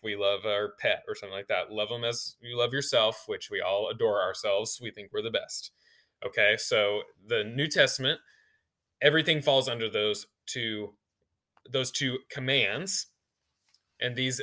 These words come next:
New Testament, I call 'em imperatives, 'cause if you call 'em laws, then it gets confusing with the old law and all that. So New Testament imperatives, things we are exhorted to do as believers. Those give us examples of how we follow this law,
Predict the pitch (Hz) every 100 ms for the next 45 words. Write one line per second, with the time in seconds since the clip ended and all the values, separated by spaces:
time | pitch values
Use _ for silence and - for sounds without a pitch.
0 | - 127 135 135 127 117 123 151 139 123
1 | 117 - 113 104 - 123 104 98 - 123
2 | 104 98 92 87 101 98 98 - 90 90
3 | 90 87 92 95 - - 87 - 90 90
4 | 85 85 - - 110 123 131 143 165 175
5 | 156 123 117 135 127 120 123 117 113 113
6 | - 131 147 147 165 131 123 135 131 120
7 | 139 120 104 113 - - _ _ _ _
8 | _ _ _ _ 131 127 123 139 131 127
9 | 123 117 104 - 113 101 - 107 98 95
10 | 110 95 90